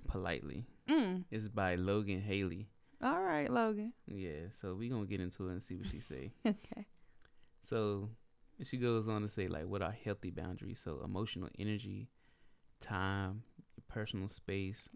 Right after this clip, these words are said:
Speaker 1: sexuality, morals and ethics, uh, material possessions and finances, and social media.
Speaker 2: Mm-hmm.
Speaker 1: Um, right there is a lot, you know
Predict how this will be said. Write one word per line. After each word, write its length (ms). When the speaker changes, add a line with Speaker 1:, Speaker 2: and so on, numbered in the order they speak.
Speaker 1:
sexuality, 960
morals 480
and 160
ethics, 640
uh, 220
material 460
possessions 680
and 120
finances, 800
and 200
social 320
media. 340
Speaker 2:
Mm-hmm. 320
Speaker 1:
Um, 340
right 200
there 180
is 160
a 40
lot, 280
you 100
know 260